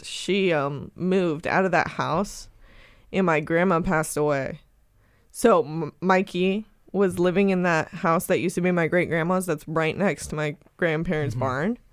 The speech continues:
Speaker 1: And my, it's just my grandpa living in there.
Speaker 2: Mm-hmm.
Speaker 1: And he, like, fucked up the whole property. He was, like, trying to, like,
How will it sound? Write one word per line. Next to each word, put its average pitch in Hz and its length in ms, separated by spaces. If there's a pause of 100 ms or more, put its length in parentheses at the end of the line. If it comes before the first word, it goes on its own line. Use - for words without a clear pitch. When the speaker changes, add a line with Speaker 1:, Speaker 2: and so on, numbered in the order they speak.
(1500)
Speaker 1:
And 196 680 (1080)
my, 185 360 (200)
it's 185 240
just 185 180
my 190 120
grandpa 175 380
living 156 320
in 147 120
there. 151 280
Speaker 2:
Mm-hmm. 107 200 (640)
Speaker 1:
And 196 240
he, 214 280
like, 196 280
fucked - 480
up 185 220
the 185 120
whole 175 360
property. 175 640
He 190 120
was, 170 200
like, 165 200
trying 160 400
to, 160 60
like, 156 420